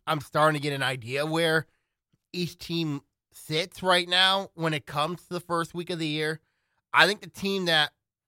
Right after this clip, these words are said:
really made the biggest statement of the week was Oxford.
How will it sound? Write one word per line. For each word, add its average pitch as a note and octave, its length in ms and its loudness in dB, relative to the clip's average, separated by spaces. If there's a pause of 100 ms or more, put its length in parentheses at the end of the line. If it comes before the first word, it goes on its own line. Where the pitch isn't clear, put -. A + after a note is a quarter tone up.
(140)
really F3 720 2
made D#3+ 320 0
the D#3 80 -4
biggest D#3 560 -6 (320)
statement F#3 460 -2
of E3+ 40 -2 (100)
the D#3+ 60 0
week F3 300 0 (100)
was C#3+ 160 -6
Oxford. B2+ 640 -2